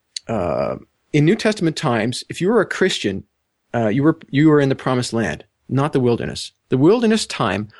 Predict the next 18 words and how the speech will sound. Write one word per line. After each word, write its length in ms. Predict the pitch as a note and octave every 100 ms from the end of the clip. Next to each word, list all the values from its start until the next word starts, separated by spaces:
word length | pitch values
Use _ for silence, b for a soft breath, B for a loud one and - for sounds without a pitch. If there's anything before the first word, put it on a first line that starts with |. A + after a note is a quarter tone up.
| B
was 140 | C#3
before 360 | C#3+ D3 B2 A2+
you 120 | A#2
were 80 | C3+
saved. 480 | - G#2+ E2+ - - _ B B B B
Make 220 | B2+ B2+
no 100 | B2+
mistake 400 | D#3+ F3+ F#3+ E3+
about 280 | E3+ F3 B2+
it. 140 | - - - A2+
God 340 | - B2+ C#3+ D#3+
will 200 | C3 A#2
not 340 | A#2 D3 -
put 300 | - A#3+ -
you 160 | B2 G#2
in 160 | A2+
the 80 | A#2+
wilderness. 560 | B2+ D3 G#2+ E2+ -